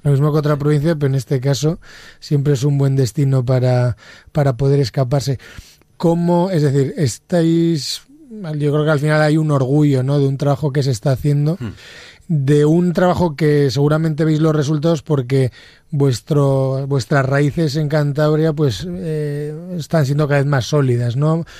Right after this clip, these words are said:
Speaker 1: Mayor participación en cualquier tipo de festival, integración con diferentes bares, tabernas y
Speaker 2: Sí.
Speaker 1: restaurantes, ¿no?
Speaker 2: No, no, estamos haciendo... o sea, bueno, o sea, nosotros vamos aquí con el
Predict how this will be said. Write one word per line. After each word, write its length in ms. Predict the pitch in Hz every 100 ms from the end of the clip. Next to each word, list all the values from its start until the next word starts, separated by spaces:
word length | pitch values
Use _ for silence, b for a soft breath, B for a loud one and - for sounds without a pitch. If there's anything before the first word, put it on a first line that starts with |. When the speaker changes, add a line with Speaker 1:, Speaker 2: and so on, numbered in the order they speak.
| B -
Speaker 1:
Mayor 260 | 156 147
participación 840 | 143 143 135 147 135 131 143 143 143
en 200 | 139 131 B B
cualquier 320 | - 147 151
tipo 160 | 143 143
de 60 | 127
festival, 1080 | 139 - 143 147 156 160 156 160 156 156 B B -
integración 680 | 147 135 139 135 135 147 139
con 640 | 139 131 131 131 131 135
diferentes 480 | 131 151 143 135 123
bares, 480 | 147 147 147 147 -
tabernas 760 | 135 139 151 139 147 151 147
y 80 | 147
Speaker 2:
Sí. 80 | 135
Speaker 1:
restaurantes, 640 | 139 113 139 147 139 139 135
¿no? 160 | 147 -
Speaker 2:
No, 240 | 131 123
no, 120 | 123
estamos 320 | 92 - 120 127
haciendo... 560 | 147 143 135 131 - - - -
o 40 |
sea, 160 | 131 98
bueno, 220 | 117 - b b b b -
o 40 |
sea, 140 | - - - - 107 - _ -
nosotros 380 | 98 120 117
vamos 220 | 123 120 107
aquí 180 | 101 107
con 160 | 107
el 480 | 104 101 98 95